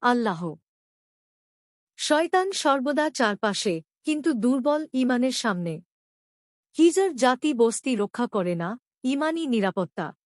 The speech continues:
অহংকার সর্বপ্রথম ও সবচেয়ে বিপজ্জনক গুনাহ। জান্নাত শুধুই মুত্তাকিদের জন্য, যারা ধৈর্য ধারণ করে। উপসংহার।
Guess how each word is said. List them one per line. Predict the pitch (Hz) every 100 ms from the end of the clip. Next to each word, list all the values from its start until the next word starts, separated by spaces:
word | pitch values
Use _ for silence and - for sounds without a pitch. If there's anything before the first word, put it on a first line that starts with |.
| _ _ _ _ _ _ _ -
অহংকার | 269 320 403 403 381 381
সর্বপ্রথম | - 269 254 269 285 269 311 320
ও | 240 247
সবচেয়ে | 294 285 - 302
বিপজ্জনক | 233 233 254 214 247 247
গুনাহ। | 202 208 185 165 175 - _ _ _ _ _ _ _ _ 190
জান্নাত | 254 285 349 359 349
শুধুই | - 302 247 330
মুত্তাকিদের | 277 247 - 269 262 247 262
জন্য, | 196 226 190 170 185 _ -
যারা | 233 233 233
ধৈর্য | 196 208 247 214 233
ধারণ | 202 214 220
করে। | 202 165 156 175 _ _ _ _ _ _ _ _ -
উপসংহার। | 320 349 320 320 302 240 190